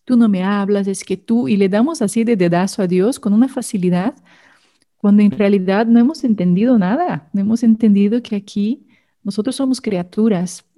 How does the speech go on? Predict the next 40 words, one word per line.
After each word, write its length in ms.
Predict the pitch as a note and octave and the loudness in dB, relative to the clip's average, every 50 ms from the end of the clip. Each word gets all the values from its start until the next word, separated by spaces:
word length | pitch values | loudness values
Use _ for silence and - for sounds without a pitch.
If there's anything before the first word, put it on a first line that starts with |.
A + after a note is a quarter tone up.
| E4 - - | -20 -14 -8
y 180 | G#3+ G3 F#3+ | -6 -4 -2
yo 100 | F3+ F#3+ | -2 -2
creo 180 | - G3+ G#3 G#3 | 0 -2 -2 0
que 100 | - G#3+ | 0 0
la 60 | G#3+ | 0
actitud 340 | G#3 - - G3+ - G#3+ G#3 | 0 -2 -4 -4 -2 2 2
de 80 | G#3+ | 4
la 100 | G#3 G#3 | 4 4
humildad 520 | G3+ G3 F#3+ F#3 F3+ F3+ F3+ G3 B3 F3 A#3+ | 4 4 4 2 2 2 0 0 -2 -2 -4
es 140 | A3+ - G#3+ | -6 -4 -2
la 80 | G3+ | -2
actitud 500 | G3 G3 - G3+ F#3 - - G3+ G3+ G3+ | -4 -4 -4 -6 -6 -4 -4 -4 -4 -4
como 260 | - - G#3 G3+ G3 | -4 -2 0 2 2
de 460 | F#3+ F3+ F#3+ F3+ F3+ F3 E3+ E3+ F3+ - - - - _ _ _ _ _ | 2 2 0 0 0 0 -2 -4 -6 -10 -16 -20 -20 _ _ _ _ _
del 240 | - F#3+ G3 G3 F#3+ | -2 0 2 4 4
mendigo 720 | F#3 F3+ F3+ F3+ F3 G#3+ A3 G#3+ F3+ F3+ F3 F#3 A3+ A3 - _ _ | 4 4 4 2 2 2 0 0 0 -2 -2 -2 -4 -8 -10 _ _
que 60 | - E3 | -14 -14
está 460 | - - - - F3 F3+ F3+ F#3 F3+ | -14 -10 -8 -6 -6 -4 -6 -6 -6
con 120 | - G3 G3 | -6 -4 -4
las 180 | F#3 F3+ - | -4 -4 -4
manos 280 | F#3 F3+ F#3 F#3+ G3 G3+ | -4 -4 -4 -4 -4 -4
abiertas, 760 | F3 F3+ F3+ F#3 F3+ F3 F3+ F3 - G#3 B3+ - - - - _ _ | -4 -2 -2 0 -2 -2 -4 -6 -8 -8 -8 -8 -10 -14 -16 _ _
sabiendo 380 | _ _ F#3 F3 F3 F3+ F#3 F#3 | _ _ -6 -4 -2 -2 -2 -2
que 140 | - G3+ F#3 | -2 -2 0
él 120 | A3 A#3 | 2 2
no 140 | B3+ C#4 C4+ | 2 2 0
tiene 340 | C4+ - A3+ G#3+ G3 F#3+ F#3 | 0 0 0 2 2 2 0
nada 520 | F3+ F3+ F3+ F3+ F3+ F3+ E3+ G3 B3+ - - _ _ _ _ _ _ _ _ _ _ _ _ _ _ | 0 -2 -2 -2 -2 -4 -4 -6 -8 -8 -12 _ _ _ _ _ _ _ _ _ _ _ _ _ _
y 80 | - - | -16 -12
que 160 | - - G3+ | -12 -12 -4
cualquier 480 | - G3+ G3 G3 G3+ - C#4 D#4 F4+ F4 | -2 0 0 0 0 -2 -4 -4 -4 -2
cosa 380 | - D#4 C#4+ C4+ - - G3 G3 | -2 -2 -2 -2 -2 -6 -8 -6
que 160 | - G3+ G3+ | -4 -6 -4
caiga 280 | - G3+ G3+ G3+ G3 G3+ | -2 -2 0 2 2 2
en 80 | G3+ | 0
sus 400 | G3 - - F#3 F3 - - - F3+ | 0 -2 -6 -6 -6 -6 -6 -4 -4
manos 600 | F3 E3+ F3 F3+ G3 C4+ - - - - - _ | -2 -2 -2 -2 -2 -4 -4 -8 -14 -20 -16 _
es 160 | - G3 F3 F#3 | -6 -6 -4 -2
una 140 | G3 G3 F#3 | -2 -2 0
bendición. 720 | F3 F3 F3 E3 E3 D#3 - - - E3+ - E3+ D#3 - | 0 0 0 0 -2 -2 -6 -8 -10 -10 -10 -12 -14 -18